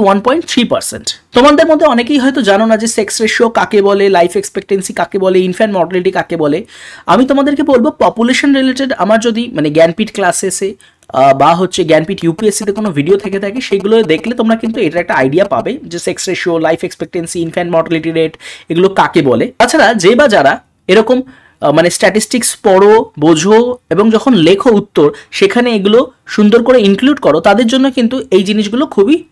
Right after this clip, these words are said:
সুন্দর। তাহলে আশা করবো তোমরা এগুলো note করে রাখবে, আমার থেকে তোমরা পিডিএফও চেয়ে নিও। দেখা হচ্ছে তাহলে তোমাদের সাথে দু হাজার তেইশ এপ্রিল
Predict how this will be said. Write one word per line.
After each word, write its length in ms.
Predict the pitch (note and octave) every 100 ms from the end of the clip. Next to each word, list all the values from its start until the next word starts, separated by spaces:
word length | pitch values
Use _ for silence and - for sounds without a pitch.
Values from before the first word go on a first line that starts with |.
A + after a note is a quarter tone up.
| _ - -
সুন্দর। 300 | G#3 A#2+ G#2+ _ _
তাহলে 160 | D#3 E3+ E3+
আশা 140 | E3+ A#3+
করবো 180 | C4+ C4+ C4+
তোমরা 160 | A#3 A#3+
এগুলো 140 | B3+ A#3
note 140 | D#3+ G3+ -
করে 120 | B3 B3
রাখবে, 220 | A#3 A3 D#4+ _ _ _ _ _ _ _ _ _ -
আমার 160 | D#3+ F3 G#3+
থেকে 120 | G#3
তোমরা 160 | G#3 G#3 G#3
পিডিএফও 380 | D3+ E3 F#3 A3+
চেয়ে 160 | G3+ F#3
নিও। 140 | G3 C4+ _ _ _ _ _
দেখা 140 | E3 A3+
হচ্ছে 140 | A#3 C4
তাহলে 140 | C4+ C#4
তোমাদের 280 | A3+ B3+ C#4
সাথে 200 | B3 F3 G#3 _ _ D3+
দু 60 | E3
হাজার 160 | G#3+ B3+ A#3+
তেইশ 200 | A#3 C#4 - G#3
এপ্রিল 240 | A3